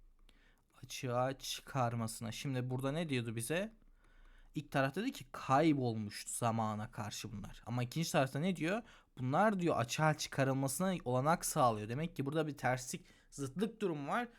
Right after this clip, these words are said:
Zıtlık bağlacına gitmem gerekir. Cevap da but olarak karşıma gelir böylelikle. Buraya bakalım. Demiş ki bize, "Does climate change threaten biodiversity?" Diyor ki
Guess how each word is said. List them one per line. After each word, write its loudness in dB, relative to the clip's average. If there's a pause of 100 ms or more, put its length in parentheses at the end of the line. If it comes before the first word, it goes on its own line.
(160)
Zıtlık -4
bağlacına 4
gitmem -2
gerekir. -2
Cevap -2
da -2
but 0
olarak -6
karşıma -4 (240)
gelir -4
böylelikle. -6 (1160)
Buraya 4
bakalım. 0 (1300)
Demiş -2
ki -2
bize, -2 (1300)
"Does 4 (100)
climate 0
change -2 (160)
threaten 0
biodiversity?" 2
Diyor 0
ki -6